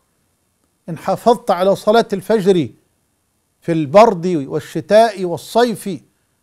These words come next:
وانتفضت وتركت فراشك وتركت أهلك،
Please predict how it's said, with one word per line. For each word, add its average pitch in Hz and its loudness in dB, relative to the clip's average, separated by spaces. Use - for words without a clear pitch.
وانتفضت - 0
وتركت 190 -2
فراشك 185 0
وتركت 175 -6
أهلك، 202 -4